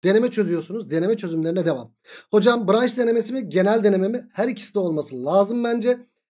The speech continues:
Yani iki tane genel deneme çözüyorsan, matematik de önemli ya, ya da üç yapalım bunu.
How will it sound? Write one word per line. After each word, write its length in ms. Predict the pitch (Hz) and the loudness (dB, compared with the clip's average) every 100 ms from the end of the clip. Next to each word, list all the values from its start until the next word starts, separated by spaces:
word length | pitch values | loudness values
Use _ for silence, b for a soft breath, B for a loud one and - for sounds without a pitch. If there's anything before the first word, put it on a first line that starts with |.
| _ | _
Yani 360 | 190 226 220 226 | 4 4 2 0
iki 220 | 202 277 | -4 -2
tane 340 | 247 208 156 - _ _ | 2 2 0 -4 _ _
genel 340 | 160 180 247 214 | 0 2 2 2
deneme 260 | 190 175 | 0 -2
çözüyorsan, 520 | 196 220 226 208 220 - | -2 -2 -2 -4 -8 -8
matematik 480 | 175 202 214 - | -8 -6 -6 -4
de 40 | 196 | -2
önemli 280 | 214 240 190 | -2 0 0
ya, 100 | 156 | 2
ya 120 | 190 | 2
da 60 | |
üç 220 | 202 202 202 | 0 0 -2
yapalım 340 | 165 139 127 | -2 -6 -4
bunu. 180 | 196 | -6